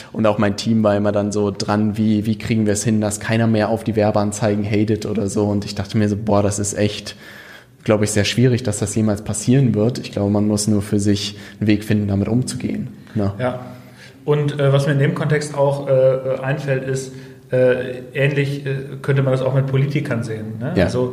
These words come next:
Speaker 2: äh, was die, äh, abkriegen, und die kriegen ja auch Morddrohungen oder
Speaker 1: Ey,
Speaker 2: sowas,
Speaker 1: das
Speaker 2: ne?
Speaker 1: will ich mir gar nicht vorstellen,
Speaker 2: Ja.
Speaker 1: was die
Speaker 2: Ja.
Speaker 1: da aushalten müssen. Ne?
Speaker 2: Ja.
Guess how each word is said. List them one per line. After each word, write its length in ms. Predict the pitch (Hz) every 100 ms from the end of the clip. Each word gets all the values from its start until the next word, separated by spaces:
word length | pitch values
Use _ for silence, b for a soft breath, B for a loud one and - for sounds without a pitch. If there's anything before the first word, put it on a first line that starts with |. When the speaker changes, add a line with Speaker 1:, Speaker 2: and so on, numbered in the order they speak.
| - - 131 127 131
Speaker 2:
äh, 160 | 131 131
was 220 | 135 -
die, 360 | 147 185 196 190
äh, 60 | -
abkriegen, 640 | 139 - - - 156 156
und 80 | 135
die 60 | 131
kriegen 240 | - 156
ja 80 | 127
auch 160 | 123
Morddrohungen 760 | 135 131 170 - 127 117 117 117
oder 180 | 113 104
Speaker 1:
Ey, 160 | 90
Speaker 2:
sowas, 100 | 87
Speaker 1:
das 180 | 98 -
Speaker 2:
ne? 60 | 98
Speaker 1:
will 60 | 98
ich 80 | 110
mir 120 | 101
gar 160 | 101
nicht 120 | 101 -
vorstellen, 600 | 104 101 110 98 98 113
Speaker 2:
Ja. 60 | - -
Speaker 1:
was 220 | 117 -
die 140 | - 107
Speaker 2:
Ja. 40 |
Speaker 1:
da 240 | 104 98 92
aushalten 560 | 98 95 101 95 104
müssen. 640 | 101 95 104 95 98 98 -
Ne? 140 | 110
Speaker 2:
Ja. 240 | 90 -